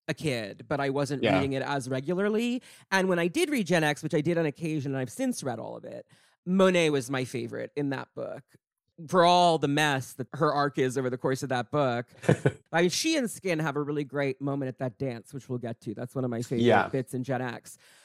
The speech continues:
Speaker 1: And that's who we're here to talk about, is Angelo Espinosa, Skin. What is your take on the name Angelo? I had someone say to me that, like,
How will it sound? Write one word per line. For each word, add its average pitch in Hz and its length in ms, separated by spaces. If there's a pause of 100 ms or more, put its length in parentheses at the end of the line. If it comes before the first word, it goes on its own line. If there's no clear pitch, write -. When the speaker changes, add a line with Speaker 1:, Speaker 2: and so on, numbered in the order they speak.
Speaker 1:
And 185 100
that's 214 140
who 262 80
we're 262 60
here 226 100
to 175 60
talk 170 120
about, 147 100
is 139 100
Angelo 165 260
Espinosa, 143 680
Skin. 139 720 (260)
What 262 220
is 339 160
your 220 100
take 196 220
on 156 80
the 151 80
name 143 200
Angelo? 143 640
I 147 120
had 185 180
someone 196 300
say 160 160
to 151 80
me 143 220
that, 127 180
like, 139 260